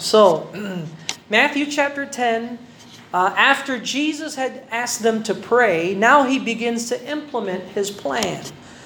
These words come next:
So we will see two things, uh, and we're only going to stay in verse number four.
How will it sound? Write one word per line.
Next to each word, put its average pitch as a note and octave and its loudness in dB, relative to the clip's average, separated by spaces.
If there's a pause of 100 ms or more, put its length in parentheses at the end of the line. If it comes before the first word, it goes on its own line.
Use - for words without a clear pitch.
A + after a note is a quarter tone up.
(200)
So A3+ 6
we A#3 6
will C#4 6
see C#4 0
two C#4 -2
things, F3 -4 (400)
uh, G3 4
and G#3+ 4
we're A3 8
only C#4+ 6
going A#3+ 0
to A#3 -4
stay A3+ 0
in G3 -4
verse G3+ 2
number F#3+ 0
four. C#3 0